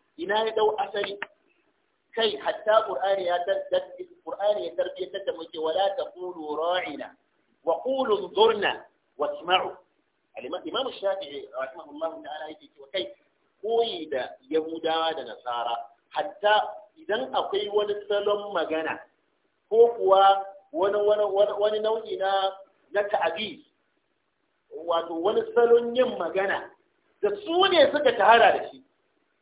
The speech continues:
Maganan a karan kanta, in muka auna ta a shari'a ba haramun ba ce. An hara-, an haramta mana yin koyi, yin irin magana. Duk da cewa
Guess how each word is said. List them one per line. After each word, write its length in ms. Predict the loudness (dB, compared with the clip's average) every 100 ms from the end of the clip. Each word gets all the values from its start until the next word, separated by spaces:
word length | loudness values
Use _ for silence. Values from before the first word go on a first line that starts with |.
| _ _ -2
Maganan 460 | 0 2 0 0 0
a 80 | -2 4
karan 420 | 8 8 6 4
kanta, 540 | 4 4 2 -2 -2 -12 _ _ _ _ _ _ _ _ _ -6
in 100 | -2
muka 260 | 0 4 8
auna 340 | 8 8 6 4
ta 80 | 2
a 80 | 2
shari'a 320 | 0 0 2
ba 100 | 2
haramun 380 | 6 6 4 0
ba 80 | -4
ce. 160 | -8 _ _ _ _ _ _ _ -6
An 240 | -6 -4
hara-, 340 | 2 4 4 0
an 220 | -2 -2
haramta 600 | 0 2 2 0 -2 -2 -4
mana 200 | -6 -8
yin 280 | -8 -10 -10
koyi, 320 | -4 -4 -4 -8 -18 _ _ -20 _ _ _ 2
yin 100 | 2 2 0
irin 240 | 0 -2
magana. 320 | -6 -4 -4 -6 -8
Duk 140 | -6
da 80 | -4
cewa 340 | -2 2 4